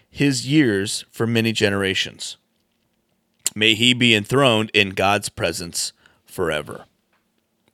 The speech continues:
Appoint your love and faithfulness to protect him. Then I will ever sing in praise of your name and fulfill my vows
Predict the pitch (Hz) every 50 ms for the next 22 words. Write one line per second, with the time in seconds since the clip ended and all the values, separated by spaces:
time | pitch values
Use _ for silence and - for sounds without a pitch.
0 | _ _ - - - - - - _ - 120 120 - 139 143 151 165 - - 123
1 | 131 127 123 127 127 123 123 135 143 135 - - - - 101 95 - - - 131
2 | 117 131 123 - - 131 123 127 135 143 147 - - - - - - - - -
3 | 135 - 143 135 127 - - 95 78 - - _ _ _ _ _ _ _ _ _
4 | _ - _ - - - - _ _ - 123 135 139 127 117 113 113 - - 107
5 | 107 107 104 110 - - - 107 113 110 113 117 117 - - - 143 131 113 98
6 | 95 95 95 - - 95 95 95 - - - 123 117 113 107 107 113 110 - -
7 | - - 87 78 87 90 95 98 107 104 101 98 95 87 80 76 - _ _ _
8 | _ _ _ _ _ _ _ - - - - - 92 95 92 - 92 82 - -
9 | 113 107 110 107 101 101 104 104 87 85 82 78 73 73 73 - - -